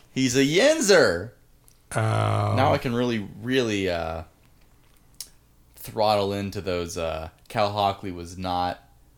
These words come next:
Speaker 1: the, the villain of Titanic.
Speaker 2: Yeah. He was, um, although they do make the villain of Titanic out to be a Yinzer.
Speaker 1: Well, he's not.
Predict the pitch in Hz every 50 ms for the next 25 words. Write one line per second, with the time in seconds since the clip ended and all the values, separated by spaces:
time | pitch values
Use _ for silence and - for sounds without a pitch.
0 | _ _ - - 95 101 98 95 87 85 92 87 82 104 117 123 104 87 80 80
1 | 85 - 82 - 110 95 82 - 113 117 120 - - - - - - _ _ _
2 | - 131 143 196 208 - - - - - - _ _ _ _ _ _ - 139 135
3 | 127 135 139 139 143 139 143 139 135 139 139 139 139 135 127 - - _ _ _
4 | _ _ _ _ _ _ _ _ _ _ - - _ _ _ _ _ _ _ _
5 | - - - - - - - - - - 135 127 127 127 117 120 117 113 127 135
6 | 135 131 123 117 110 107 - 113 113 107 107 120 120 117 110 107 110 101 98 -
7 | 113 101 101 127 123 120 104 95 - - - - - - - 104 98 95 - -
8 | 107 107 98 95 95 95 92 110 143 165 147 110 101 92 92 92 - - _ _
9 | _ _ - - - - _ _ _ - - _ _ _ _ _ _ - - -
10 | - - 135 135 143 135 120 107 117 110 123 151 190 - - -